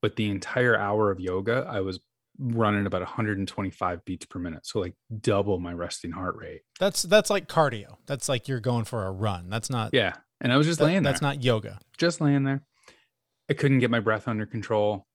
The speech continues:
Speaker 1: Um, I was hearing, like, a ringing in my ears that was with my heartbeat. And,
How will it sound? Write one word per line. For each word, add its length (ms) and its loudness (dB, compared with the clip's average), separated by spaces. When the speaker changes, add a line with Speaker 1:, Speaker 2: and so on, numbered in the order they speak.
Speaker 1:
Um, 320 -10
I 120 -4
was 260 -6
hearing, 480 0
like, 140 -2
a 40 -2
ringing 420 0
in 40 0
my 140 0
ears 420 -2
that 100 -2
was 140 -10
with 100 -8
my 120 -6
heartbeat. 560 -2
And, 500 -2